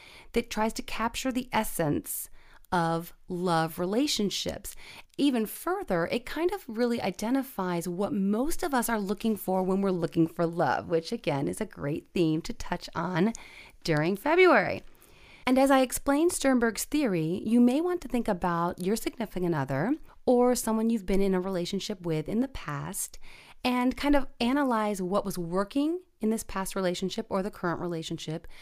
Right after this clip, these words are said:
and what wasn't working based on Sternberg's model. And he breaks love down into three components.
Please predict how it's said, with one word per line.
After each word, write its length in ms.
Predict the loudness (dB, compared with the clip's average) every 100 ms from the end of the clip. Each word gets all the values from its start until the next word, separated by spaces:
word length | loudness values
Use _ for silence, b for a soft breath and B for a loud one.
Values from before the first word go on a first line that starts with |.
| B B
and 120 | 4
what 180 | 4 4
wasn't 420 | 2 2 2 2
working 480 | 2 0 -2 -4 -4 b b 0
based 320 | 2 2 0
on 180 | 0 0
Sternberg's 760 | 0 -2 -2 -2 -2 -4 -8 -10
model. 640 | -4 -2 -2 -4 -10 -14 -20 _ _ -2
And 80 | 0
he 80 | 0
breaks 400 | 2 2 2 0
love 300 | 2 0 0
down 400 | -2 -2 -4 -4
into 220 | -4 -4
three 300 | -8 -4 0
components. 760 | 0 4 8 8 6 -6 -12